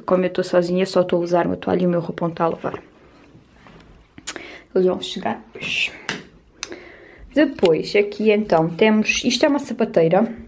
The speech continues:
também é do Argos, já foi super baratinha. Ah, aqui em cima tá umas tralhazinhas de decoração.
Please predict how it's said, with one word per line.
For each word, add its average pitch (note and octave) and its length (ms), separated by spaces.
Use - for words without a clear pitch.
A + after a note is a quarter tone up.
também B3 320
é B3+ 60
do G#3 180
Argos, F3 240
já G#3+ 160
foi A#3 140
super A#3 300
baratinha. F3+ 560
Ah, G#3+ 160
aqui A3 200
em A3+ 60
cima A3 220
tá G#3+ 140
umas G3+ 140
tralhazinhas F#3 600
de F3 120
decoração. D#4 600